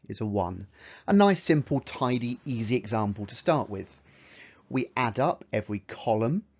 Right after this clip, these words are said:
that has a one in it, so that's all of them, a hundred twenty-eight plus sixty-four plus thirty-two, and so on, and we get two hundred and fifty-five, which of course is the original numbers eighty-five and a hundred and seventy added together. Okay, so let's take a look at another example,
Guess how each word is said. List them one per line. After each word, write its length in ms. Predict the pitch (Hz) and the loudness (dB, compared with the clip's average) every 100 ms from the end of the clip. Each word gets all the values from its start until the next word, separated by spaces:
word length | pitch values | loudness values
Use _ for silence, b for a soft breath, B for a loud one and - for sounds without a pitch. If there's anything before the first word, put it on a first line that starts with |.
| _ | _
that 140 | - - | -12 -8
has 180 | 107 | -8
a 40 | 104 | -6
one 280 | 104 120 123 | -2 0 0
in 80 | |
it, 240 | 160 196 - | -2 -4 -8
so 220 | - - | -16 -8
that's 200 | 98 - | -8 -4
all 180 | 113 120 | -2 -2
of 120 | 123 | 0
them, 160 | 170 170 | 0 0
a 40 | |
hundred 360 | - 104 - 98 | -2 -6 -6 -8
twenty-eight 500 | - 123 151 160 - | -4 -2 0 -2 -4
plus 200 | 104 - | -10 -8
sixty-four 600 | 98 - 104 - 143 135 | -10 -10 -8 -2 -2 -2
plus 160 | - | -8
thirty-two, 640 | - 90 - - 156 151 135 | -10 -10 -10 -4 0 0 0
and 140 | 98 | -6
so 320 | - 123 120 | -4 0 2
on, 160 | 120 117 B B B | 2 0 B B B
and 100 | - | -4
we 60 | 226 | 0
get 220 | 214 - | 0 -2
two 180 | - 110 | -2 0
hundred 280 | 104 104 110 | 0 -4 -4
and 100 | 101 | -4
fifty-five, 720 | 98 104 - 98 87 90 - b b | -6 -6 -4 -2 -2 -6 -10 b b
which 120 | - | -8
of 80 | 180 | -8
course 400 | - 220 208 196 - | -2 0 0 -2 2
is 400 | 170 127 175 - b b b | 4 4 0 -8 b b b
the 100 | - | -4
original 320 | 117 170 117 104 | 0 0 -2 -2
numbers 280 | 104 113 - | -2 -6 -8
eighty-five 680 | 107 98 101 - 135 131 135 _ - | -8 -8 -6 0 0 0 -4 _ -10
and 160 | 208 | -6
a 20 | 180 | -4
hundred 300 | 120 104 110 | -4 -6 -8
and 80 | |
seventy 400 | - 101 98 110 | -6 -6 -6 -6
added 220 | 95 90 87 | -6 -8 -12
together. 420 | 95 90 - 85 _ _ _ _ _ _ _ _ _ _ _ _ 71 _ _ _ 71 _ _ _ _ _ _ _ _ _ - | -8 -8 -8 -14 _ _ _ _ _ _ _ _ _ _ _ _ _ _ _ _ _ _ _ _ _ _ _ _ _ _ -4
Okay, 320 | 170 117 98 | -2 0 0
so 140 | - | 0
let's 160 | 147 - | -2 -2
take 260 | - 147 131 | -2 -4 0
a 20 | |
look 220 | 120 - | -2 -2
at 80 | - | -4
another 300 | 104 101 104 | -2 -2 -4
example, 720 | 101 95 - 87 85 85 85 | -8 -8 -8 -8 -8 -6 -8